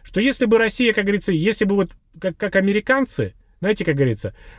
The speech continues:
пришли, сказали, «Сдавайтесь, там, пятнадцать минут на размышление». Нет, нет. Всё, и полетело на город вместе с жителями мирными,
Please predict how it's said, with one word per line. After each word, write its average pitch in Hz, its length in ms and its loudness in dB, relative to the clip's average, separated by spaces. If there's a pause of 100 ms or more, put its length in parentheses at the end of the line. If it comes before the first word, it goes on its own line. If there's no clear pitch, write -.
пришли, 226 440 2
сказали, 175 640 2
«Сдавайтесь, 202 920 2 (140)
там, 139 240 0 (560)
пятнадцать 226 560 0
минут 214 300 2
на 196 80 2
размышление». 156 760 0
Нет, 226 380 2
нет. 143 260 0 (300)
Всё, - 340 2
и 139 80 2
полетело 233 640 2
на 208 180 2
город 240 480 4 (280)
вместе 208 460 4
с 170 120 0
жителями 190 680 2
мирными, 175 600 4